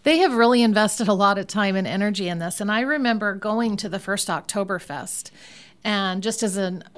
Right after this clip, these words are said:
attendee, I wasn't with United Way at the time, and it was a rather small event. And then last year, of course, I participated as, you know, a United Way representative, and it had really grown. I was amazed at how,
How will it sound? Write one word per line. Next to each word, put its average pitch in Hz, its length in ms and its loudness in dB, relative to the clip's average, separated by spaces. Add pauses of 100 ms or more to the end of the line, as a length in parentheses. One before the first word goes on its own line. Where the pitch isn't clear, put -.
(240)
attendee, 208 760 -4
I 214 120 4
wasn't 208 340 0
with 202 180 -4
United 196 380 -2
Way 185 180 0
at 190 100 -2
the 190 80 -2
time, 180 500 -2 (440)
and 202 540 2
it 277 60 -6
was 349 120 4
a 415 60 2
rather 320 320 4
small 190 340 4
event. 175 600 0 (260)
And 220 180 4
then 208 200 2
last 254 420 2
year, 202 160 -4
of 226 120 -10
course, 202 220 -4
I 196 80 -6
participated 190 960 -8
as, 175 600 -8
you 202 180 -6
know, 160 220 -8
a 143 40 -6
United 185 420 -4
Way 208 180 -2
representative, 180 800 -4 (460)
and 214 160 4
it 247 80 4
had 247 180 0
really 226 340 4
grown. 180 420 2
I 180 120 0
was 202 160 2
amazed 208 480 2
at 170 260 2
how, 190 540 -2